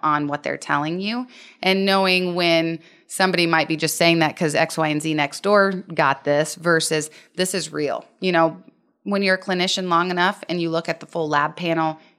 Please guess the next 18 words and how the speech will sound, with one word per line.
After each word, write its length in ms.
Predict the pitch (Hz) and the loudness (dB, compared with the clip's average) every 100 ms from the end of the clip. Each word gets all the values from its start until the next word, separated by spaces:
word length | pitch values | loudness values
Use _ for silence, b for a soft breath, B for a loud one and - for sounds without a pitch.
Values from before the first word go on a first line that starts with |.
| - | -14
you 100 | 165 | -4
get 160 | 175 | -2
the 80 | 170 | -2
full 180 | 165 165 | -2 -2
medical 340 | 165 156 147 | 0 -2 -4
history 540 | 147 156 - 165 160 160 B - | -6 -6 -4 -4 -4 -6 B -6
and 140 | 160 | -4
the 60 | 151 | -2
patient 420 | - 160 160 - | -2 -2 -2 -6
sitting 300 | - 156 160 | -4 -4 0
there 220 | 160 160 | 0 0
and 100 | 151 | -2
it 100 | 151 | 2
all 160 | 151 165 | 2 4
makes 240 | 160 - | 0 -4
sense, 260 | - 156 160 | -6 -6 -8
it's 140 | - | -4
like, 200 | 147 143 | -4 -4